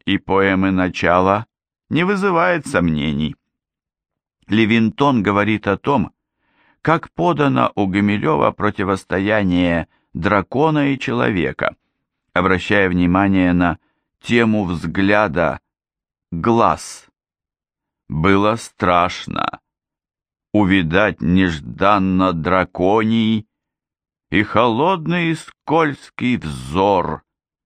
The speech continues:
багровые сети крокодильих сомкнутых век, и дракон прочел — наклоняя взоры к смертному в первый раз,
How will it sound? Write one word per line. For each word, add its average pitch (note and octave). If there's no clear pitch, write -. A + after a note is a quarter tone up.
багровые F#2
сети F2+
крокодильих F#2
сомкнутых F2
век, F#2+
и B2
дракон D#3+
прочел — C#3+
наклоняя G2
взоры F#2+
к -
смертному G2
в -
первый F2+
раз, F#2+